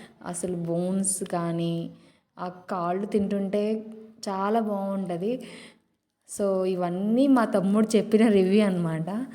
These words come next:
నేను చెప్పలేదు, నేను తినలేదు. So, ఈ పండగకైతే చికెన్, మటన్ తిని తిని బోర్ కొట్టేస్తుంది.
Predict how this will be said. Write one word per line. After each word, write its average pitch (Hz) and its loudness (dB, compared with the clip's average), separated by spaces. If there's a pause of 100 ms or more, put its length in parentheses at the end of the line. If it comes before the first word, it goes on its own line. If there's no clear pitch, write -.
(360)
నేను 185 -2
చెప్పలేదు, 196 -2
నేను 202 0
తినలేదు. 175 0 (840)
So, 190 -2
ఈ 208 0
పండగకైతే 202 0 (220)
చికెన్, 185 -4
మటన్ 180 -2 (320)
తిని 190 -4
తిని 196 2
బోర్ 185 2
కొట్టేస్తుంది. 196 0